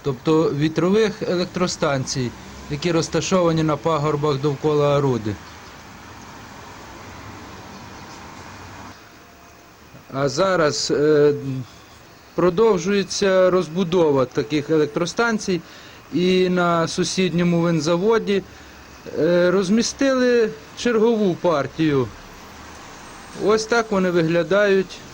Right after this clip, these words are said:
у складеному виді, в ящиках, якщо це можна назвати ящиком. Це величезний контейнер, який спеціально тут доставлений. І місцевий винзавод надав площу свою під оренду для зберігання,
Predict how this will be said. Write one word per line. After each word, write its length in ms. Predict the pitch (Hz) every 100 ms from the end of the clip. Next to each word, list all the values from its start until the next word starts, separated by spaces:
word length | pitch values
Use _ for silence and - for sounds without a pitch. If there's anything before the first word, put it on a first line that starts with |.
| - - - - 131
у 540 | 151 151 151 147 139
складеному 680 | 127 - 185 170 156 147 143
виді, 460 | 160 208 160 160 139
в 260 | 123 110 101
ящиках, 720 | 143 156 170 165 143 135 139
якщо 260 | 147 117 151
це 140 | 147
можна 300 | 143 147 131
назвати 460 | 135 120 139 127 131
ящиком. 580 | 160 190 - 160 165 156 - - -
Це 140 | 165
величезний 600 | 165 165 160 202 175 160
контейнер, 680 | 151 156 143 196 196 175 160
який 240 | 156 160
спеціально 540 | 156 147 147 160 151 147
тут 220 | 147 131
доставлений. 720 | 143 - 220 220 214 196 196 - - - - -
І 420 | 208 240 247 247
місцевий 580 | 202 180 - 180 175 170
винзавод 600 | 170 165 151 196 220 214
надав 540 | 185 165 175 170 160 151 127
площу 520 | 175 185 180 - 175
свою 380 | - 175 170 170
під 220 | 160 151 127 - - - -
оренду 460 | 147 151 190 196 165
для 200 | 156 185
зберігання, 920 | 151 151 151 135 156 160 160 156 147